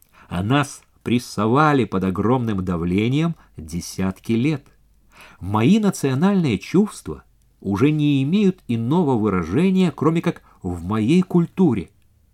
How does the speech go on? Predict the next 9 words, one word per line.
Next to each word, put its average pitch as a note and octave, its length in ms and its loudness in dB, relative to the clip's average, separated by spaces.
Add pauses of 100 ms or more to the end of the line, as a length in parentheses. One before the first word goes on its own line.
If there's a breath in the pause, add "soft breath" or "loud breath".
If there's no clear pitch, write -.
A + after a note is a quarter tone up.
(400 loud breath)
Моя G2+ 360 0
культура A#2+ 760 2 (420)
насквозь F#2+ 1040 -2 (380 soft breath)
проросла A2+ 880 0
моими D#3+ 440 0
национальными D#3+ 920 -2
жилками. G2+ 640 0 (1080 loud breath)
Разделите A#2 880 2
меня. F#2 340 -8